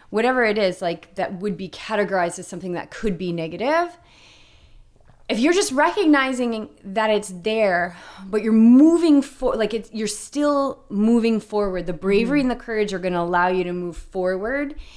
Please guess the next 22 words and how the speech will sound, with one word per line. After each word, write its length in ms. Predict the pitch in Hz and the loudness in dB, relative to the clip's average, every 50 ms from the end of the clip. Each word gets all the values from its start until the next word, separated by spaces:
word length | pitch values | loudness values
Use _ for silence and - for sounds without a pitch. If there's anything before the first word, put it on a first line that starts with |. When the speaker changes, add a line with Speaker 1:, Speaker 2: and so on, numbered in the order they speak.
| - - - - - - - | -20 -20 -20 -20 -18 -8 -4
Speaker 1:
in 180 | 240 240 247 | 0 0 2
that, 220 | 247 220 208 - - | 2 2 0 0 -2
in 80 | 208 | -4
a 60 | 196 | -4
very 300 | 175 175 190 190 190 180 | -2 -2 -2 -2 0 -2
strong 540 | 180 - - - 208 185 175 175 170 165 165 | -4 -6 -8 -6 -4 -2 -2 -2 -4 -6 -6
way. 520 | 165 165 165 175 175 196 247 294 294 302 - - - - - - - - - - - - - - - - - - - - | -6 -4 -4 -2 -2 -2 0 0 0 -2 -4 -12 -20 -20 -20 -20 -20 -20 -20 -20 -20 -20 -20 -20 -20 -20 -20 -16 -6 -2
But 160 | 233 220 208 | 0 0 2
it 200 | 208 - - - | 0 -2 -2 -4
gets, 520 | 247 233 240 254 - - - - - - - - - - - - - - | 0 2 2 2 0 -2 -8 -12 -16 -18 -20 -20 -20 -20 -20 -20 -12 -8
it 100 | 196 190 | -8 -4
gets, 560 | - 240 220 214 - - - - - - - - - - - - - - | 0 2 2 2 0 -4 -14 -16 -18 -20 -20 -20 -20 -20 -20 -14 -6 -4
it 160 | 202 196 175 | -4 -2 -2
becomes 400 | 214 202 - 190 262 254 233 202 | -4 -8 -6 -2 0 2 2 2
a 60 | 196 | 2
weakness 720 | 190 190 247 285 285 - - 233 196 180 175 170 - - - | 0 2 2 2 2 2 0 -2 -2 -2 -4 -6 -12 -14 -12
when 200 | 202 190 190 185 | -8 -6 -4 -4
you're 120 | 180 180 | -2 -2
moving 500 | 190 190 190 196 208 185 190 175 175 160 - - | -2 0 0 0 0 -2 -4 -4 -6 -8 -10 -16
from 440 | - - - - - 175 180 175 165 | -20 -20 -18 -12 -6 -4 -2 -2 -2
the 100 | 156 - | -4 -8
fear. 480 | - - - 127 92 - - - - | -10 -12 -14 -14 -14 -16 -18 -20 -20